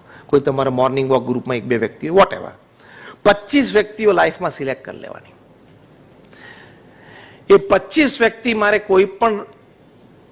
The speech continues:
સંજોગોમાં મારા જીવનમાં જોઈએ, મારા જીવનનો હિસ્સો છે.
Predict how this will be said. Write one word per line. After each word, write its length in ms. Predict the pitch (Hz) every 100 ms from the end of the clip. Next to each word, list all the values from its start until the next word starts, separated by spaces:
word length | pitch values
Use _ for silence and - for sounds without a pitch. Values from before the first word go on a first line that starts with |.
| _ -
સંજોગોમાં 720 | 170 170 156 196 190 175 160
મારા 220 | 151 165
જીવનમાં 920 | 139 127 143 170 160 160 185 220 - _ _ _ _ -
જોઈએ, 380 | 113 175 190 160
મારા 220 | 143 143
જીવનનો 420 | 131 131 143 151 147
હિસ્સો 400 | 151 - 135 107
છે. 180 | -